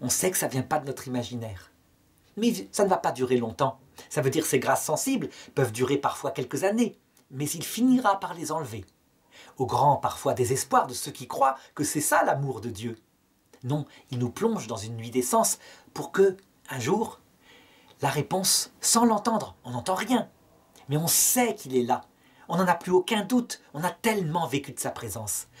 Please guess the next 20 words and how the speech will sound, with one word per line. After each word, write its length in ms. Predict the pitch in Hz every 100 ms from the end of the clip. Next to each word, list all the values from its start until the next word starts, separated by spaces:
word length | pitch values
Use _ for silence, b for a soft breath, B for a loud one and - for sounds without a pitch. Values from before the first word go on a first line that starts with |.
| B
On 100 | 143
sait 320 | 107 - 165
qu'il 200 | 185 135
est 40 | 123
là, 240 | 117 - B B B
et 60 | 127
donc 200 | 165 165
on 40 |
n'attend 320 | 165 165 165
pas 180 | 160 185
d'autre 300 | 180 185 170
réponse 420 | 135 135 - 160
que 100 | -
cette 240 | - 139 -
présence 580 | - 127 127 143 - - B B B B -
tendre 320 | 120 143 - B - -
qu'on 220 | 143 135 - -
croit 480 | 151 143 202 - -
être 300 | - - 107
là. 160 | 95